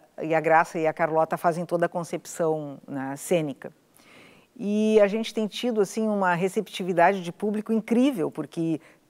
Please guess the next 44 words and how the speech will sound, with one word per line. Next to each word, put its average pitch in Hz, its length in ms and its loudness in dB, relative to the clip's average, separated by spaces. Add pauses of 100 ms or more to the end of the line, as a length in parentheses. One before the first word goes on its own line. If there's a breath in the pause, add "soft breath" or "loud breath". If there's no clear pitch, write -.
(140)
lota 214 460 4
sempre. - 480 -12 (280 soft breath)
O 190 80 -2
último 202 420 0
espetáculo 185 520 -2
foi 170 220 -4
Freud 170 500 2
e 175 120 0
Jung, 240 400 2 (240)
a 165 40 -8
gente 165 260 -8
fez 165 240 -2
duas, 156 500 -4 (280 soft breath)
duas 151 200 -4
sessões, 175 480 -6
que - 100 -16
foi 156 160 -4
muito 151 240 -8
boa, 170 320 4 (240 loud breath)
e 180 40 -10
nós 190 160 2
terminamos 202 520 2
esse 190 260 -2
ano 175 200 0
com 180 260 -6
Freud 165 420 2
e 180 60 2
Ana 175 180 0
Freud. - 640 -2
A 196 60 -16
gente 202 240 -10
trabalha 180 580 2 (220 loud breath)
com 185 280 -2
a, 160 320 0 (160)
a 165 120 -6
psicanálise, 180 720 0
trabalha 160 320 0
com - 80 -4
a 165 40 0
literatura, 170 640 -2
trabalha 156 380 0
com 165 100 0
a 151 60 4
arte. 151 500 0